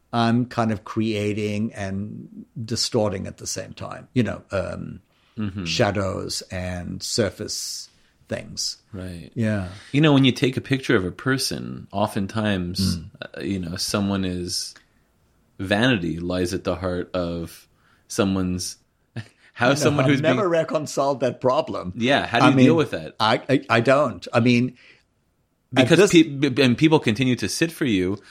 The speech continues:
Speaker 2: You continue to, you continue to make pictures of
Speaker 1: I know,
Speaker 2: people.
Speaker 1: <laughs> I
Speaker 2: You
Speaker 1: know.
Speaker 2: photograph people who you photographed, um, twenty years ago over again.
Speaker 1: Yes.
Speaker 2: Um,
Speaker 1: I mean, Heinz in his,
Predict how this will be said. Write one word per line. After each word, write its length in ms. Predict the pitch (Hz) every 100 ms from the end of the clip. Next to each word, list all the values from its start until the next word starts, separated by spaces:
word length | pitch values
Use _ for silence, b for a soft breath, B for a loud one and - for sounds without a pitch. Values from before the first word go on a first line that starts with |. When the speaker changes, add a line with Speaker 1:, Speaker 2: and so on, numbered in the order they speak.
| B
Speaker 2:
You 80 | 113
continue 240 | 110 127 113 110 -
to, 100 | 117
you 80 |
continue 340 | 107 113 131 113
to 140 | 107
make 360 | 95 107 139 -
pictures 360 | 123 - 107
of 140 | 95 87
Speaker 1:
I 20 | - 131
know, 60 |
Speaker 2:
people. 340 | 139 143 131 127
Speaker 1:
<laughs> 40 |
I 60 | 131 -
Speaker 2:
You 20 | 143
Speaker 1:
know. 60 | 123
Speaker 2:
photograph 480 | 147 143 143 139
people 300 | 160 135 131
who 80 | 117
you 140 | 117 113
photographed, 720 | 127 120 113 107 101 - - b b b
um, 300 | 98 101 101
twenty 320 | - - 123 117
years 260 | 113 113
ago 300 | 110 104 95
over 460 | 117 131 151 156 151
again. 540 | 139 131 127 131 131 123
Speaker 1:
Yes. 600 | 95 80 - - - -
Speaker 2:
Um, 560 | 104 104 101 101 98 98
Speaker 1:
I 40 | 175
mean, 140 | 185
Heinz 560 | 135 143 170 107 104 -
in 200 | 120 120
his, 600 | 117 113 117 - -